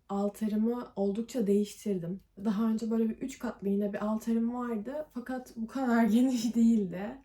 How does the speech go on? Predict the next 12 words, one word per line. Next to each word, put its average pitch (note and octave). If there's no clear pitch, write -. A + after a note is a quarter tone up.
alanım G3
ve C4
hem C#4+
eşyalarım D4+
sığmıyordu C#4+
hem D#4
de C#4+
çok C4+
dengesizdi. A#3
O -
yüzden B3
böyle B3+